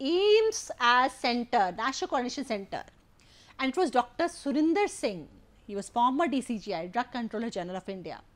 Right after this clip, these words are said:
he was responsible for relaunching the National Pharmacovigilance Program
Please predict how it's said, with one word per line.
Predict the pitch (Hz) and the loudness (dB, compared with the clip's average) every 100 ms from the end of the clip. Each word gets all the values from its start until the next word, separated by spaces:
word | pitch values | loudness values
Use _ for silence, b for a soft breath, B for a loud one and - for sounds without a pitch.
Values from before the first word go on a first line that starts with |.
| b b b - | b b b 4
he | 330 403 | 8 8
was | 466 359 | 8 4
responsible | - 302 - 339 | 0 0 0 -2
for | 320 226 | -2 2
relaunching | 339 403 359 330 339 - 392 349 | 6 8 8 6 6 2 4 4
the | 330 | 4
National | 311 - 349 - | 2 0 -2 0
Pharmacovigilance | 294 277 262 294 - 247 | 0 0 0 -2 0 0
Program | 220 196 165 | 0 -2 -8